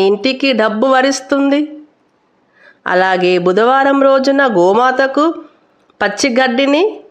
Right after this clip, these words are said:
తినిపిస్తే మీ జాతకంలోని దోషాలు నశించి ఆర్థిక ఇబ్బందులను తొలగిపోతాయి. ప్రతి పనిలో విజయాన్ని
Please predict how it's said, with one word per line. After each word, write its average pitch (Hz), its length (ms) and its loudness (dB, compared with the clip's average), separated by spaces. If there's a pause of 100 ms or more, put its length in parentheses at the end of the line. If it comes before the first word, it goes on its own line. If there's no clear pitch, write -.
(920)
తినిపిస్తే 269 600 -2 (120)
మీ 208 220 2 (100)
జాతకంలోని 262 1040 0
దోషాలు 233 640 0
నశించి 269 600 -2
ఆర్థిక 180 500 -2 (140)
ఇబ్బందులను 269 640 0 (360)
తొలగిపోతాయి. 262 880 0 (1500)
ప్రతి 202 320 -2
పనిలో 240 560 0
విజయాన్ని 254 680 0